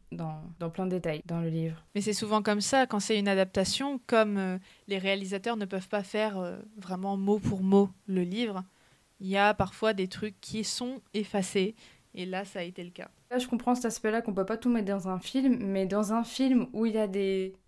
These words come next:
Speaker 1: des scènes assez longues, où en fait il se passe pas grand-chose. Bah, par exemple, il y a une scène qui est très mignonne dans le film où ils se mettent dans un champ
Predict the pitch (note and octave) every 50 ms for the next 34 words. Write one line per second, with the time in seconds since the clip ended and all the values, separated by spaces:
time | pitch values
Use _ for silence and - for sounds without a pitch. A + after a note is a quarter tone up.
0 | - - G3 G3+ G3+ - B3+ B3 A#3 G#3+ G3+ - - A#3 A3 A#3 A#3+ B3 B3 -
1 | F#3 E3+ F3 - _ _ - - - F3 - A3 G#3 G#3 F#3+ - - F#3+ - -
2 | G#3 G3 G3+ G3 G#3+ G3+ - B3+ B3 A#3+ G3 - - - _ - - F3+ A3 G#3+
3 | A3 G#3+ B3 B3+ B3 A#3+ A3+ G#3+ - B3+ B3 B3 - - - A#3 A3+ A#3 A#3 A#3+
4 | B3 A#3 A3 A3 A3 A3 - - B3+ B3+ B3 A3 G3+ G3+ G3+ G3 A3+ A3 G#3 G#3
5 | G#3+ G3 F#3+ G3 F#3+ - - B3+ B3+ C4 C4 B3